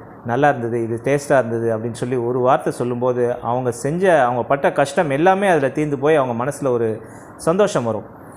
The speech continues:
அதே மாதிரி ஒரு கணவன் வந்து தன்னுடைய மனைவிக்காக ஆசை ஆசையா எடுத்துட்டு வந்த ஒரு புடவையா இருக்கட்டும், அல்லது ஏதாவது ஒரு பொருளா இருக்கட்டும், அதுல உள்ள குறைகளை மனைவி சொல்லும்போது கணவனுக்கு மனசுல சுருக்குன்னு இருக்கும். "என்னடா நம்ம இவ்வளோ கஷ்டப்பட்டு நம்ம எடுத்துட்டு வரோம்,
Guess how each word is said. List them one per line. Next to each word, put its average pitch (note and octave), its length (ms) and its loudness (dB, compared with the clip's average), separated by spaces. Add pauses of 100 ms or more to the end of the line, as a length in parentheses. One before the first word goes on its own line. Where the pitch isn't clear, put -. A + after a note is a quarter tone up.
(320)
அதே G#3+ 200 4
மாதிரி F#3 520 4
ஒரு C#3+ 240 4
கணவன் F3+ 360 2
வந்து D3+ 220 2
தன்னுடைய C3+ 420 0
மனைவிக்காக C3+ 760 0 (320)
ஆசை G3+ 340 4
ஆசையா F3 300 4
எடுத்துட்டு D3 360 2
வந்த C3 260 2
ஒரு B2 240 0
புடவையா C3 340 4
இருக்கட்டும், A2 540 -4 (300)
அல்லது B2+ 340 0
ஏதாவது F#3+ 360 4
ஒரு D#3+ 180 2
பொருளா C#3 300 2
இருக்கட்டும், A2 440 -2 (200)
அதுல D#3+ 260 2
உள்ள F#3+ 200 2
குறைகளை G#3 480 4
மனைவி D3+ 320 2
சொல்லும்போது D3 760 0
கணவனுக்கு C#3+ 460 -4
மனசுல A#2+ 520 -4 (100)
சுருக்குன்னு F3+ 360 0
இருக்கும். A2+ 240 -4
"என்னடா C3+ 220 2
நம்ம A#2+ 160 -4
இவ்வளோ A2+ 200 -2
கஷ்டப்பட்டு C3 480 -6
நம்ம A#2 380 -2
எடுத்துட்டு B2 420 -4
வரோம், A2+ 140 -4